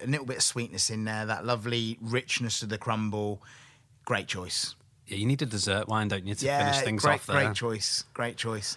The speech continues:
Speaker 2: And also, there's, like, um, I didn't put this on here, but, you know, um, in lots of countries they have, like, uh, so there's, like, the, um,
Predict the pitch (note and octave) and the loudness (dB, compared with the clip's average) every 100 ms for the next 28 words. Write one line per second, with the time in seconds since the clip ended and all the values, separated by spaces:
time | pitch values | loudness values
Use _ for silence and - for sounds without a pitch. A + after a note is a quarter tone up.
0 | - B2 D3 D3 - C#3+ C3+ C3+ - - | -2 4 4 4 2 2 2 2 0 2
1 | A#2+ A2+ - C3 C#3 - B2+ B2+ G#2 G#2 | 2 2 0 2 2 2 2 2 4 4
2 | A2+ B2+ B2+ A#2 A2+ A2 G#2+ A2+ G#2 G2+ | 4 2 2 4 4 2 0 0 0 0
3 | G2 - - - A#2 A2+ - - B2 C3 | -2 -6 -16 -2 2 4 2 0 0 0
4 | B2 A2+ G#2 G#2 G2 G2+ F#2 F#2 G2 - | 2 2 2 0 0 -2 -2 -2 -4 -6
5 | - G#2 F#2+ G2 - G2+ F#2 - - G2+ | -4 -2 0 -2 0 0 -2 -6 -8 -4
6 | F#2+ F#2 F#2+ | -2 -2 -6